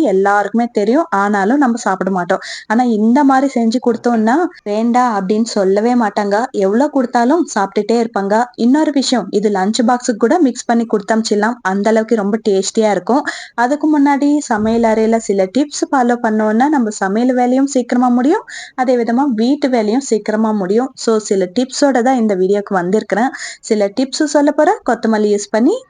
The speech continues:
ரொம்ப டேஸ்டியா இருக்கக்கூடிய ஊறுகாவும் செய்ய போறேன். வீடியோவை ஸ்கிப் பண்ணாம பாருங்க. என்னோட சேனல் நீங்க ஃபர்ஸ்ட் டைம் விசிட் பண்ணீங்கன்னா, ப்ளீஸ் என்னோட வீடியோஸ் உங்களுக்கு பிடிச்சிருக்கு அப்படின்னு நினைச்சீங்கன்னா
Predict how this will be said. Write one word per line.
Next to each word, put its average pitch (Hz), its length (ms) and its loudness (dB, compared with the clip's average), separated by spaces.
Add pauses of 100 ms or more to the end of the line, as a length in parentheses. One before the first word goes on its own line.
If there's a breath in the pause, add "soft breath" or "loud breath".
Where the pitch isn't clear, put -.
ரொம்ப 208 160 0 (100)
டேஸ்டியா 202 400 0
இருக்கக்கூடிய 202 340 -2 (240)
ஊறுகாவும் 247 520 2
செய்ய 202 240 0
போறேன். 269 320 2
வீடியோவை 220 300 0 (100)
ஸ்கிப் 196 260 -4
பண்ணாம 202 300 0 (100)
பாருங்க. 208 360 0 (600 loud breath)
என்னோட 269 240 2 (120)
சேனல் 269 340 2
நீங்க 240 240 0
ஃபர்ஸ்ட் 196 260 -2
டைம் 226 220 2
விசிட் 214 300 -4
பண்ணீங்கன்னா, 208 440 0 (160)
ப்ளீஸ் 330 280 2 (100)
என்னோட 233 280 2 (100)
வீடியோஸ் 233 360 0
உங்களுக்கு 208 280 -2 (100)
பிடிச்சிருக்கு 247 580 0
அப்படின்னு 220 340 0
நினைச்சீங்கன்னா 208 480 0